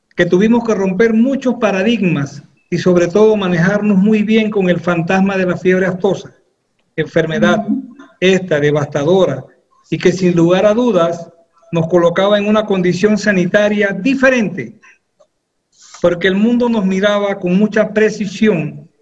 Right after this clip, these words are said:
Speaker 1: y todos apostaban a que esto no resultaría. Pues aquí estamos,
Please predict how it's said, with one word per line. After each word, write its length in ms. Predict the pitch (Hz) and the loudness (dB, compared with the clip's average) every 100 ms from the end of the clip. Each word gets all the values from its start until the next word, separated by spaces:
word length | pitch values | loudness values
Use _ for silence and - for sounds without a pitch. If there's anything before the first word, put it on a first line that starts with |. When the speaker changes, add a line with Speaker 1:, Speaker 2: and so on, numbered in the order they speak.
| _ | _
Speaker 1:
y 80 | 170 | -2
todos 280 | 190 240 220 | 2 2 2
apostaban 680 | 214 208 185 226 220 214 214 | -2 -6 -6 -2 0 0 -2
a 140 | 175 | -4
que 140 | 175 208 | 0 -2
esto 240 | 202 196 | 0 -2
no 200 | 196 240 | 2 2
resultaría. 840 | 214 175 170 147 147 139 135 - _ _ _ _ _ _ _ _ _ _ - 175 | 0 -2 -4 -4 -4 -4 -6 -10 _ _ _ _ _ _ _ _ _ _ -8 -2
Pues 180 | 180 | 0
aquí 220 | 175 - 240 | 0 2 2
estamos, 680 | 233 254 247 170 - - | 2 0 0 -2 -6 -14